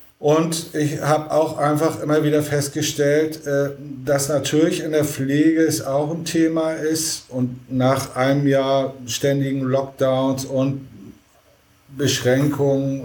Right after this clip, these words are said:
äh, von Besuchen und, und, und, auch für Angehörige, äh, im Haus Körperkontakt herzustellen. Also, m-, man stellt sich das ja häufig so vor, die, die, äh,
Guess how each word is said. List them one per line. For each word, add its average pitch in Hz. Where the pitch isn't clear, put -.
äh, 131
von 131
Besuchen 135
und, 139
und, 120
und, 135
auch 123
für -
Angehörige, 120
äh, -
im 127
Haus 139
Körperkontakt 135
herzustellen. 104
Also, 123
m-, 117
man 123
stellt 143
sich 143
das 131
ja 135
häufig 135
so 139
vor, 135
die, 127
die, 127
äh, 117